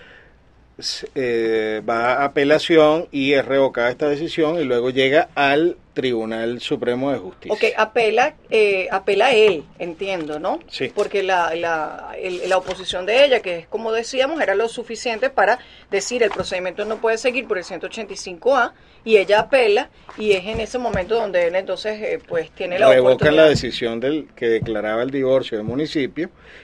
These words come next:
Speaker 1: y luego de que el Tribunal Superior, que este, en, en este caso es el tribunal de, de un grado superior,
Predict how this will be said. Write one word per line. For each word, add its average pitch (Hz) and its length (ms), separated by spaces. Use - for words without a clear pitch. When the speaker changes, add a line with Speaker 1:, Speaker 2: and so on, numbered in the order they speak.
Speaker 1:
y 131 180
luego 131 440
de 104 120
que 101 280
el 101 220
Tribunal 110 1080
Superior, 131 720
que 101 120
este, 110 300
en, 104 140
en 104 280
este 98 200
caso 123 240
es 120 60
el 120 100
tribunal 113 460
de, 127 280
de 110 220
un 110 380
grado 127 400
superior, 131 800